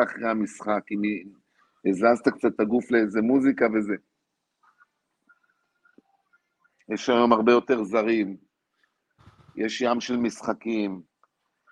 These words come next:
יש אנשים רוצים לצאת להתאוורר כחלק מההכנה שלהם לקראת המשחק הבא, רוצים להרגיש שהם חיים. אבל אם אתה שואל אותי,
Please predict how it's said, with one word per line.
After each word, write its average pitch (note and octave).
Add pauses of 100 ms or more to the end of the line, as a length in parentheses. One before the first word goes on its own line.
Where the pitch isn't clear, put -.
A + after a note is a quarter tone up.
(160)
יש A2+
אנשים A#2+
רוצים A#2
לצאת A#2+
להתאוורר A2+
כחלק A2+
מההכנה A2
שלהם A2+
לקראת A2
המשחק A2
הבא, G#2+
רוצים G#2+
להרגיש G#2
שהם A2
חיים. G#2 (1080)
אבל G#2+
אם C3+
אתה C3+
שואל A#2+
אותי, C#3